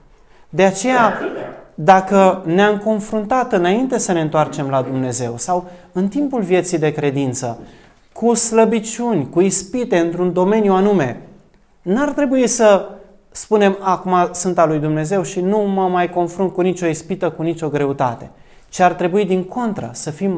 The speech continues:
mai prudenți, mai vigilenți în domeniul acela, într-un mod practic. Dacă știm că este un domeniu sensibil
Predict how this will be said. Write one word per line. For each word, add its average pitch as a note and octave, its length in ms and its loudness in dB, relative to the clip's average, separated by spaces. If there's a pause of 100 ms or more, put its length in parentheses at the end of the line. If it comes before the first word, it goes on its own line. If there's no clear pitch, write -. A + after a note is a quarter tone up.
mai A#3+ 180 -2
prudenți, E3+ 720 -2 (280)
mai F#3+ 220 -2
vigilenți F3+ 840 -2
în C3 100 -2
domeniul C#3+ 440 0
acela, A#2+ 440 -4 (380)
într-un F3+ 400 0
mod G3 180 4
practic. G3 720 0 (520)
Dacă F3 320 2
știm C4+ 380 0
că A#3 160 0
este A3 320 2
un F#3+ 220 0
domeniu F#3 440 0
sensibil F3 720 -4